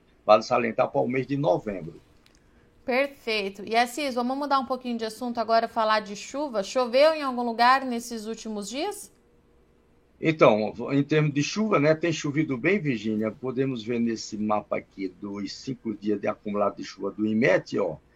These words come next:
Speaker 1: Então,
Speaker 2: Uhum.
Speaker 1: desde a região sul, né, quando também se formou essa frente fria aí, com esse ar frio bem forte que chegou,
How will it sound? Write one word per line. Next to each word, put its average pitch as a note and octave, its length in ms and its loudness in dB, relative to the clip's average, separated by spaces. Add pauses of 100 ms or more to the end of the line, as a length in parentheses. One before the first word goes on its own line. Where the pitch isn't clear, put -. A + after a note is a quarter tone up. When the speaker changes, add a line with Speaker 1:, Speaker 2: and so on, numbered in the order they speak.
(180)
Speaker 1:
Então, F#3+ 420 0
Speaker 2:
Uhum. C3+ 80 -2
Speaker 1:
desde C3+ 200 4
a C3 80 6
região A#2 340 -2
sul, F3 320 -4
né, A#2+ 200 0
quando G#2+ 440 -6 (140)
também G#2+ 340 0
se G#2 200 -12 (100)
formou G#2 280 -2
essa G2 240 -6
frente G2+ 360 -10
fria G2 320 -6
aí, F#2+ 100 -6
com - 140 -12
esse G2+ 200 -8
ar F#2+ 140 -4
frio G2 260 -10
bem G2+ 340 -4
forte - 280 -6
que - 80 -18
chegou, B2 480 -2